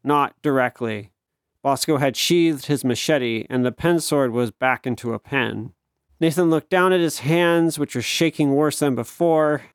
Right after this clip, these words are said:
even though he was still holding Bosco's big pistol. He cleared his throat and handed it back to Bosco. Bosco took it and handed Nathan Shiro's pen.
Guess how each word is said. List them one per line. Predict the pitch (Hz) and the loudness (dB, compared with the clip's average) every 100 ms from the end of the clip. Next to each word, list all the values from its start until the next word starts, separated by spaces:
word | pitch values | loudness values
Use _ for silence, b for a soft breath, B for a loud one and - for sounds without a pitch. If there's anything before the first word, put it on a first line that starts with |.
| _ _ - | _ _ -4
even | 151 165 | 0 2
though | 165 | 2
he | 156 | 2
was | 135 | 0
still | - 202 170 | 0 2 2
holding | 165 170 151 127 | 2 2 0 0
Bosco's | 131 131 - 131 117 101 _ _ 110 | 0 -2 0 -2 -2 -6 _ _ -4
big | 139 113 - | -2 -4 -8
pistol. | 143 - - 113 110 - _ _ _ - | -6 -6 -4 -2 -4 -6 _ _ _ -8
He | 147 | -8
cleared | - 190 | 0 2
his | 202 - | 2 0
throat | 180 165 | 2 2
and | 147 | 0
handed | 117 165 160 139 | 2 2 2 0
it | - | 0
back | 135 - | -2 -2
to | |
Bosco. | 110 123 120 - 113 135 _ _ - | -2 -2 -2 -6 -8 -10 _ _ -4
Bosco | 131 - 120 | -4 -4 -6
took | - 170 | -4 -2
it | 151 | 0
and | 131 | 0
handed | 135 180 143 | 2 2 2
Nathan | 139 185 196 143 131 123 | 2 2 2 0 -2 -2
Shiro's | - 165 143 123 110 | 0 0 0 0 -4
pen. | - 139 113 107 | -4 -4 -4 -8